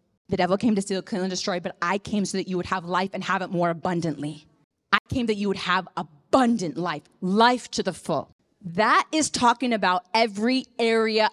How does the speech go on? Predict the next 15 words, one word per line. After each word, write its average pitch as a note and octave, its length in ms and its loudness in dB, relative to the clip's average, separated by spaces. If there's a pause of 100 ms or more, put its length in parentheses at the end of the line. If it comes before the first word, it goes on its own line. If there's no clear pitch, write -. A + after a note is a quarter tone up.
(120)
of G3 380 6
your F3+ 260 6
life. E3+ 680 -4 (680)
That F#3+ 340 -4
there A#3+ 260 6
would E4 180 4
not B3 340 2
be B3+ 160 -2
lack G3+ 460 -4 (100)
in G#3 300 -4
any B3 500 4 (140)
area G#3+ 500 2 (140)
of F#3+ 240 0
your F#3+ 220 0
life, E3+ 680 -6